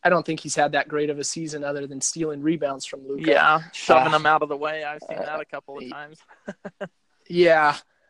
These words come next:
Speaker 1: You know, I, I don't worry about this Dallas team other than Luka. I think he has the ability to get hot, and he doesn't, you know, he makes such an impact on the game, um, without even scoring. His, the angles he sees, uh,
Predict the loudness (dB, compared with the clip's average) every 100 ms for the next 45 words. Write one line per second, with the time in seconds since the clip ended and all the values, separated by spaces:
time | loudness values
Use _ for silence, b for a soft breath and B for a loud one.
0 | _ -4 0 2 2 -2 -8 -6 -6 -6
1 | -6 -8 -8 -8 -10 -14 -10 -10 -10 -14
2 | -16 -14 -14 -12 -16 -12 -14 -6 -6 -6
3 | -10 -12 -4 -4 -4 -6 -6 -6 -6 -8
4 | -10 -10 -10 -4 -4 -4 -6 -20 -6 -4
5 | -4 -6 -18 _ -6 -6 -6 -6 -6 -6
6 | -6 -8 -8 -14 -12 -8 -8 -8 -14 -12
7 | -12 -10 -12 -18 b b b -8 -6 -8
8 | -4 0 2 0 -4 -10 -10 -8 -8 -10
9 | -10 -10 -10 _ -20 _ _ _ _ -4
10 | -2 -2 0 -2 -6 -8 -8 -6 -6 -6
11 | -6 -8 -4 0 0